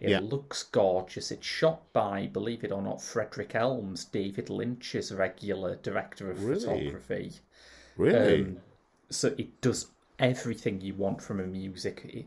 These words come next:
Speaker 1: video in just precision molded style.
Speaker 2: Yeah, I mean, the, there's something.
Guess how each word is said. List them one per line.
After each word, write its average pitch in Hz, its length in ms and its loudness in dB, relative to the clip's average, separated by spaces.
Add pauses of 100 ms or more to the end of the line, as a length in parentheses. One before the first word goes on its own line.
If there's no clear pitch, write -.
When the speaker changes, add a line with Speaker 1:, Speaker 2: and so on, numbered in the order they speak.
Speaker 1:
video 95 600 -4 (120)
in 90 440 -4
just - 420 -10 (680)
precision - 840 -4
molded 92 640 -6
style. 92 600 -6 (560)
Speaker 2:
Yeah, 147 260 10
I 151 80 6
mean, 160 180 10 (300)
the, 156 400 10
there's 165 200 8
something. 170 440 8